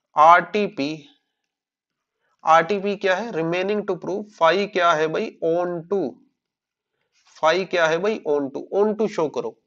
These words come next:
On to का क्या मतलब भाई? भाई on to का क्या मतलब है? On to का मतलब है भाई दोस्ती बड़ी गहरी है, दोस्ती बड़ी गहरी है।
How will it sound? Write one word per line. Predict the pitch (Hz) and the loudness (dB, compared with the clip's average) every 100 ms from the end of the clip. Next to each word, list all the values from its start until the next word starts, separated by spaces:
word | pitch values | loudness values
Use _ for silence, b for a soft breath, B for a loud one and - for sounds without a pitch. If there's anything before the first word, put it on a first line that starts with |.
| _ b b b b | _ b b b b
On | 185 196 214 | 0 0 2
to | 240 247 | -2 2
का | 240 | 2
क्या | 226 226 | 4 4
मतलब | 202 180 202 196 | 4 0 0 0
भाई? | 180 208 _ _ _ _ _ _ _ _ _ _ _ _ _ _ _ _ _ _ _ _ _ b b b b _ | -4 -6 _ _ _ _ _ _ _ _ _ _ _ _ _ _ _ _ _ _ _ _ _ b b b b _
भाई | - - - - | -12 -10 -10 -6
on | 185 196 208 | 0 0 0
to | 208 226 | -2 2
का | 226 | 2
क्या | 220 208 208 | 4 4 4
मतलब | 175 170 185 175 | 0 0 -2 -2
है? | 151 156 190 - _ _ _ _ _ _ _ _ _ _ _ _ _ _ _ _ _ _ _ b b b b b 156 | -2 -2 -4 -12 _ _ _ _ _ _ _ _ _ _ _ _ _ _ _ _ _ _ _ b b b b b -4
On | 175 185 | -4 -2
to | 233 214 | -4 0
का | 208 | -2
मतलब | 147 139 190 208 | -2 -4 -2 0
है | 175 185 | 0 2
भाई | 220 | 0
दोस्ती | 175 139 175 190 190 - 247 | 0 -2 2 2 -2 -4 -2
बड़ी | 208 196 185 | 2 0 2
गहरी | 143 139 135 127 | 0 0 -4 -6
है, | 113 - _ _ _ _ _ _ _ _ _ _ _ _ _ _ _ _ - | -10 -16 _ _ _ _ _ _ _ _ _ _ _ _ _ _ _ _ -14
दोस्ती | 143 170 185 - - 214 202 | -6 -2 -2 -4 -6 -6 -4
बड़ी | 135 139 165 180 | -4 0 0 0
गहरी | 143 139 135 131 | -2 -2 -2 -8
है। | 127 117 _ | -10 -18 _